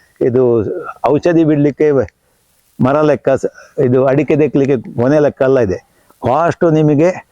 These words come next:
ಕೆಲವರು ಹೇಳ್ತಾರೆ ಸ್ವಲ್ಪ ಹೆಚ್ಚಾಯ್ತು, ಕಮ್ಮಿ ಆಯ್ತು. ಹೆಚ್ಚು ಕಮ್ಮಿ ಆಗುದಲ್ಲ, ಆ ಸ-, ಸಮಯಕ್ಕೆ ಸರಿಯಾಗಿ ಆಗ್ತದೆ. ಈ ಸಮಯಕ್ಕೆ ಸಮಯ ಸರಿಯಾಗಿ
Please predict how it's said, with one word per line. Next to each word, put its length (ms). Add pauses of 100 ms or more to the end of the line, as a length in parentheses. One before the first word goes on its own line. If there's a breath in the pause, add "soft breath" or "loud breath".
(160)
ಕೆಲವರು 300
ಹೇಳ್ತಾರೆ 280
ಸ್ವಲ್ಪ 260
ಹೆಚ್ಚಾಯ್ತು, 680
ಕಮ್ಮಿ 260
ಆಯ್ತು. 240
ಹೆಚ್ಚು 260
ಕಮ್ಮಿ 260
ಆಗುದಲ್ಲ, 460
ಆ 220
ಸ-, 140 (360 soft breath)
ಸಮಯಕ್ಕೆ 500
ಸರಿಯಾಗಿ 420
ಆಗ್ತದೆ. 460
ಈ 40
ಸಮಯಕ್ಕೆ 540
ಸಮಯ 320 (220)
ಸರಿಯಾಗಿ 560